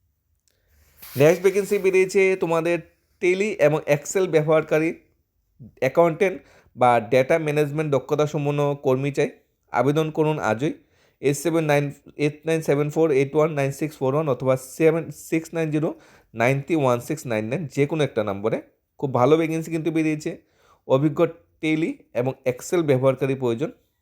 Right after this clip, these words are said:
অ্যাকাউন্টেন্ট এবং ডেটা ম্যানেজমেন্টের কাজের দক্ষতা থাকলে খুবই ভালো।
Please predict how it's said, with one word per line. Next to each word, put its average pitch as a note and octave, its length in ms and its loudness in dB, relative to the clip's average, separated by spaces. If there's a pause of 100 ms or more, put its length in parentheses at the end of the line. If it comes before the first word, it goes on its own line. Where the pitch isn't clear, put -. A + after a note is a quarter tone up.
(180)
অ্যাকাউন্টেন্ট E3 540 -2
এবং C#3 160 -2
ডেটা A2+ 240 2
ম্যানেজমেন্টের C3 480 -4
কাজের A2+ 280 -2
দক্ষতা A2+ 360 -2
থাকলে A2+ 340 -4
খুবই A2+ 280 -2
ভালো। A#2 340 -2